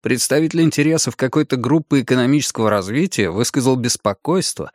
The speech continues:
что подобный вердикт может подорвать репутацию штата как место, благоприятного для успешного ведения бизнеса. Цитировался один из членов жюри,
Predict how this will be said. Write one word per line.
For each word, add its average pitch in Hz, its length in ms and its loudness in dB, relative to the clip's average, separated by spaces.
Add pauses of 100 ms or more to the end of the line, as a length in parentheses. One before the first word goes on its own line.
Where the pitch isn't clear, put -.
(280)
что - 240 -4
подобный 190 440 2
вердикт 175 480 2
может 170 340 2
подорвать 175 520 2
репутацию 120 680 0
штата 120 420 0
как - 220 -2
место, 104 420 0
благоприятного 165 840 2
для 165 140 2
успешного 151 560 2
ведения 147 540 2
бизнеса. 165 720 -4 (880)
Цитировался 202 680 2
один 180 280 2
из 196 60 0
членов 165 420 2
жюри, 139 540 2